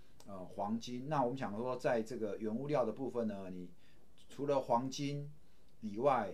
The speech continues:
你可以发现银，哈，银也是上涨的，再来天然气，还有美油，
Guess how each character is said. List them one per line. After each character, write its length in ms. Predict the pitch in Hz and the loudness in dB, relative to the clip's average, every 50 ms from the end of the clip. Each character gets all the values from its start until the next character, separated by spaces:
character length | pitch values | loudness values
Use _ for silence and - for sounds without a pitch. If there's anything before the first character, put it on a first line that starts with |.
| - | -6
你 140 | - 95 95 | -10 -10 -10
可 120 | - 127 135 | -6 -4 -4
以 80 | 123 | -2
发 180 | 113 135 127 123 | -2 -2 -2 -2
现 280 | - 143 131 117 107 110 - | -2 -2 -2 -2 -2 -4 -4
银， 280 | 110 101 92 95 98 101 - | -8 -8 -6 -6 -8 -10 -10
哈， 120 | 92 90 87 | -10 -10 -8
银 180 | 90 104 107 120 | -6 -4 -2 0
也 100 | 113 98 | 0 -2
是 140 | 90 - - | -4 -6 -6
上 280 | - - 123 110 95 82 | -4 -2 -2 -2 -2 -4
涨 200 | - 76 73 78 76 | -6 -8 -8 -8 -10
的， 160 | 73 71 71 - - - - - - - | -10 -12 -12 -14 -14 -14 -14 -14 -10 -4
再 180 | - 143 131 120 | 2 2 4 4
来 340 | 110 104 101 98 98 95 | 4 2 0 0 -2 -4
天 260 | 98 - - 143 139 139 | -6 -6 -4 -4 -2 0
然 240 | 127 110 107 113 | 0 2 2 0
气， 460 | 110 - - - 139 127 110 98 80 73 - - - - - - - - - - - - - - | 0 -2 -4 -4 -4 -2 -2 -4 -4 -8 -12 -14 -14 -14 -14 -14 -14 -14 -14 -14 -14 -14 -14 -12
还 140 | - - 113 | -6 -2 0
有 300 | 120 120 104 95 87 - - - - - - - | 2 2 2 0 -2 -4 -8 -14 -14 -14 -12 -8
美 380 | 110 110 104 98 95 92 90 95 104 | -4 -4 -4 -4 -6 -8 -10 -8 -4
油， 220 | 101 107 104 110 | -2 -2 -2 -4